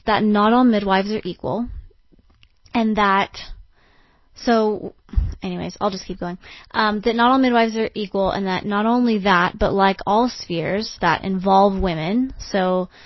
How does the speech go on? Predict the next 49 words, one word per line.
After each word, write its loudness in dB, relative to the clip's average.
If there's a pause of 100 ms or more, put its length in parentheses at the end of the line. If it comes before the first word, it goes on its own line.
(420)
just 2
because 0
a -2
midwife -4
is -6
a -4
woman, -6
and -6
just -6
because -4
your -4
doctor, -8
your -10
O -2
B -4
is -8
a -4
woman, -6
and -8
just -6
because -4
the -8
person -6
who's -4
gonna -6
be -6
quote -4
unquote -6
delivering -6
your -6
baby -6
is -8
a -8
woman, -8 (640)
um, -6 (960)
what -2
most 0
women 2
don't 0
understand -2
is -10
that 0
the, -4
what -4
we -2
call -6
the -8
patriarchy, 2
and -10